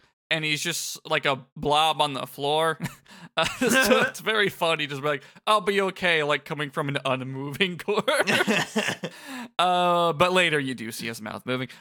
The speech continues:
Speaker 1: Uh, Yuna says, "The fiends?"
Speaker 2: "We're holding them off, somehow. They're coming from inside, one after another."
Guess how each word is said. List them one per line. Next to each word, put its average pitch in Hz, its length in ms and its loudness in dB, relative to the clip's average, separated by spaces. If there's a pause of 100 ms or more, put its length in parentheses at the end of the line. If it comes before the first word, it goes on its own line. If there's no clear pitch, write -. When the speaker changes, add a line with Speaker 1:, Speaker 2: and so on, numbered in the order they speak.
(100)
Speaker 1:
Uh, 143 200 2
Yuna 143 280 -2
says, 139 200 -6
"The 160 100 -2
fiends?" 269 540 -2 (360)
Speaker 2:
"We're 117 160 -10
holding 143 320 0
them 104 160 -8
off, 92 300 -4 (340)
somehow. 104 600 -8 (480)
They're 120 120 -4
coming 185 320 2
from 135 320 -8
inside, 151 680 0 (160)
one 190 240 0
after 170 320 0
another." 156 460 0